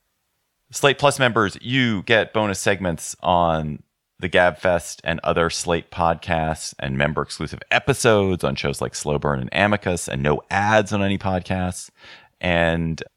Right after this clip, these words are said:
you will get a Slate Plus bonus segment this week. What chores do you need to master for a happy life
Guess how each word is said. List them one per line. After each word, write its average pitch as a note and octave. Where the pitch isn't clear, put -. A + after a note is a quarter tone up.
you F2+
will F#2
get F2
a F#2
Slate G#2
Plus A2
bonus A2
segment A2
this -
week. F#2+
What E2
chores C2+
do F2+
you F2
need F2
to F2+
master E2
for D2+
a C#2+
happy F2
life C#2+